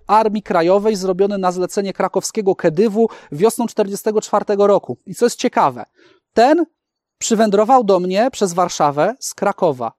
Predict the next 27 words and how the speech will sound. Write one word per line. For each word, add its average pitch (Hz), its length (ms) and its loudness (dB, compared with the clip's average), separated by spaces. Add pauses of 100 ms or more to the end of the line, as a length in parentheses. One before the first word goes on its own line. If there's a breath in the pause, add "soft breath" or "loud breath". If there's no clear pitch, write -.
(160)
ale 180 180 2
w 175 60 -8
momencie, 202 460 0
jak 156 120 -2
trafił 160 300 -2
w 143 80 -10
me 143 100 -4
ręce, 208 380 -2
to 190 120 -4
dzisiaj 160 600 -2
dowiedziałem 185 760 0
się - 160 -6
na 226 120 0
spotkaniu, 165 680 0 (380 loud breath)
że 202 280 2 (360)
w, 147 260 -12
u 240 120 -2
nas 247 260 2
jest 196 380 -2 (160)
jeszcze 208 340 -2
jeden 170 260 0
taki 139 280 -4
nóż, 147 380 -4 (180)
identyczny, 277 720 2 (440 soft breath)
ale 214 340 2 (120)
po 190 100 -4
partyzancie 196 840 0